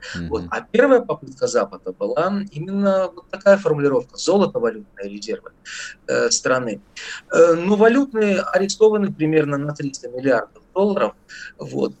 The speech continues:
Speaker 2: И, э, понятно, что <laughs> в долларах затруднены щас и расчёты, и с-, и Центробанком принят ряд мер, которые ограничивали спрос на доллары,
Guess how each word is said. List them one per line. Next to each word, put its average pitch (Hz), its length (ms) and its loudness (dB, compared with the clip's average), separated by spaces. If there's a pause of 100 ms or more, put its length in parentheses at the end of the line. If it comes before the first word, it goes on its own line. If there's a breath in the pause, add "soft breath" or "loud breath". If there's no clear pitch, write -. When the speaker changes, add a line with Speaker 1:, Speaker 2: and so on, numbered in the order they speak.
(160)
Speaker 2:
И, 156 560 4
э, 143 360 4
понятно, 165 560 0
что 110 760 2 (160)
<laughs> 139 160 -10
в 123 920 -10 (260)
долларах 117 480 2
затруднены 127 580 -4
щас - 420 -6
и 139 80 -2
расчёты, 151 680 0
и 120 260 -6
с-, - 220 -10
и 139 60 -14
Центробанком 127 680 -6
принят 113 300 -12 (100)
ряд 117 420 -2
мер, 156 340 -4 (320 loud breath)
которые 120 340 -4 (160)
ограничивали 120 840 0 (180)
спрос 127 380 -6
на 123 100 -4
доллары, 117 480 -2